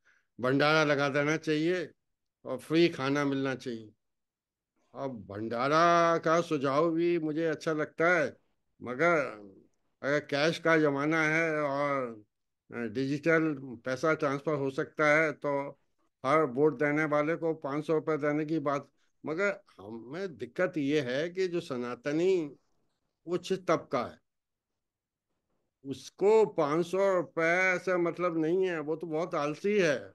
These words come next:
वो कहता है, "यार, पाँच सौ रुपये लेने के लिए भी वोट देने क्यों जाएं?" वो जरूरत नहीं महसूस करता। और दूसरी समस्या हमें actually मुसलमानों से इतनी नहीं है,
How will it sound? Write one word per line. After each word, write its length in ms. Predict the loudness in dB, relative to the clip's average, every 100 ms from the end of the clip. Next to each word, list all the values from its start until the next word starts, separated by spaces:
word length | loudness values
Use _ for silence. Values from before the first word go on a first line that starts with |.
| -16
वो 60 | -10
कहता 260 | -6 -2
है, 120 | 2 4
"यार, 220 | 4 2
पाँच 300 | -2 -4 -4
सौ 80 | -4
रुपये 180 | -2 -2
लेने 320 | 0 0 -2
के 140 | -2
लिए 500 | -2 0 2 2 0 -6 _ _ _ _
भी 180 | 0 2
वोट 280 | 4 2 0
देने 360 | 2 0 0 -2
क्यों 260 | -2 -2
जाएं?" 440 | 0 0 0 -2 -8 _ _ _ _ _ _
वो 100 | -6
जरूरत 320 | 0 2 2 4
नहीं 140 | 6
महसूस 380 | 6 2 -4 -8
करता। 340 | -14 -14 -20 _ _ _ _ _ _ _ _ _ _ _ _ _ _
और 140 | -10 -8
दूसरी 920 | -6 -8 -6 -4 -4 -4 -6 -6 -8
समस्या 580 | -10 -8 -8 -6 -4 -2
हमें 640 | -4 -6 -6 -8 -10 -16
actually 520 | -14 -10 -4 -2 -2 -6 _ _ _ _ _ _ _ _ _
मुसलमानों 520 | -16 -10 -8 -6 -4 -2
से 140 | -2
इतनी 240 | -2 0
नहीं 320 | 0 0 0 0
है, 180 | -4